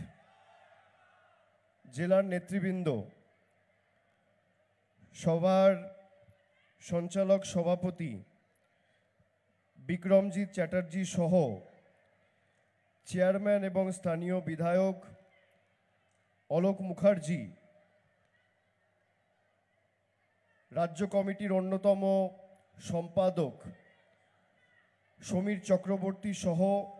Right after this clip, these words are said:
মমতা বন্দ্যোপাধ্যায়ের মন্ত্রিসভার অন্যতম সদস্যা জ্যোৎস্না মান্ডি, বিধায়কগণ যারা রয়েছেন, তন্ময় ঘোষ, হরখালি প্রতিহার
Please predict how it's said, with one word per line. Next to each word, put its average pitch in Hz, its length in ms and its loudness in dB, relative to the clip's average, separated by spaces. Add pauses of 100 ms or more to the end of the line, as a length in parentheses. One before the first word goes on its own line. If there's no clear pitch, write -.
(320)
মমতা 180 340 0
বন্দ্যোপাধ্যায়ের 185 1000 2 (800)
মন্ত্রিসভার 190 840 6 (140)
অন্যতম 185 560 2
সদস্যা 180 600 0
জ্যোৎস্না 165 440 2
মান্ডি, 180 520 4 (1500)
বিধায়কগণ 208 720 12
যারা 208 260 12
রয়েছেন, 190 560 4
তন্ময় 190 500 6
ঘোষ, 190 360 10 (1400)
হরখালি 196 520 8
প্রতিহার 196 600 10